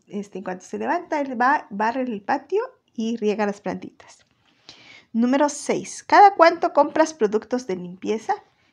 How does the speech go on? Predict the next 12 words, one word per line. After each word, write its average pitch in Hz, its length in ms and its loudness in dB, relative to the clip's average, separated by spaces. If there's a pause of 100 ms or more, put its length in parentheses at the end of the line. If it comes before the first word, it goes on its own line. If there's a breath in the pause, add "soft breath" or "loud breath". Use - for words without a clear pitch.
(120)
Cada 269 300 4
que 262 100 -2
voy 208 200 -2
al 214 140 -4
súper, 381 600 -2 (180)
eh, 190 280 -2
si 185 140 -10
me 208 100 -4
hace 233 180 -8
falta, 330 380 -2
lo 214 400 -8
traigo. 160 540 -4